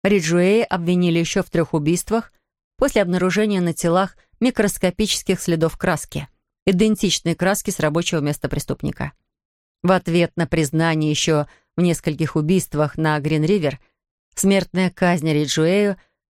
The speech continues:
была заменена на сорок восемь пожизненных заключений без возможности условного освобождения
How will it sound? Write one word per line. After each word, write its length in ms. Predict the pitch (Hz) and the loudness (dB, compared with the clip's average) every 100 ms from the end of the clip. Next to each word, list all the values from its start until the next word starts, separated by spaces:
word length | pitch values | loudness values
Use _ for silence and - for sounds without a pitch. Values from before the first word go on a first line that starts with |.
| - | -2
была 260 | 180 214 233 | 2 2 2
заменена 460 | 220 196 190 202 | 2 2 0 0
на 120 | 202 180 | 0 0
сорок 340 | 214 202 - | 0 -2 0
восемь 320 | 175 185 180 | -2 0 0
пожизненных 560 | 165 160 180 175 170 160 | 0 0 0 0 0 -2
заключений 720 | 156 160 - 220 180 147 143 _ _ - | -2 -2 0 0 0 -2 -4 _ _ -2
без 240 | 180 180 147 | 2 2 2
возможности 720 | 151 147 185 196 208 196 - | -2 0 -2 0 -2 -2 -2
условного 540 | 156 - 160 156 151 | -2 0 0 0 0
освобождения 800 | 156 165 147 147 - 139 139 147 | -2 -2 -2 -2 -2 -2 -2 -6